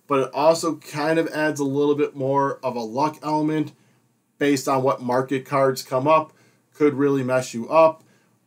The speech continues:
or might not hurt you at all, so your opponent's just constantly getting the benefit of it, and you're constantly getting hurt. So there's that, that little bit of extra luck they got put in there, but you can't, you can strategize around it.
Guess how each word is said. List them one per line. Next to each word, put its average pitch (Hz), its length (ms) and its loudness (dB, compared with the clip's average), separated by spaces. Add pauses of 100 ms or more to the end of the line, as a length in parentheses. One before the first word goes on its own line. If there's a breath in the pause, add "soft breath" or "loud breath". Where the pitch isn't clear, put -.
(100)
or 131 720 4 (540)
might 127 400 2
not 123 220 -4
hurt 123 240 -4
you 123 100 -4
at 117 80 -2
all, 156 280 2
so 143 140 -6
your 120 200 -2
opponent's 139 460 -2
just 127 240 -6
constantly 131 460 -4
getting 123 460 -2
the 104 100 -16
benefit 147 440 -2
of 143 140 0
it, 143 100 2
and 120 80 -6
you're 131 120 0
constantly 127 500 -8
getting 117 200 -4
hurt. 151 300 0 (320 soft breath)
So 135 100 -4
there's 131 200 2
that, 127 280 -2
that 127 200 -4
little 147 180 4
bit 143 120 4
of 127 160 -4
extra 131 380 -4
luck 123 260 0
they 123 160 -2
got 117 280 -8
put 135 180 -4
in 156 160 0
there, 156 300 -2 (760 soft breath)
but 151 180 2
you 147 120 2
can't, 151 360 -4
you 143 120 0
can 147 460 -4
strategize 127 800 -4
around 117 460 -4
it. 160 160 -2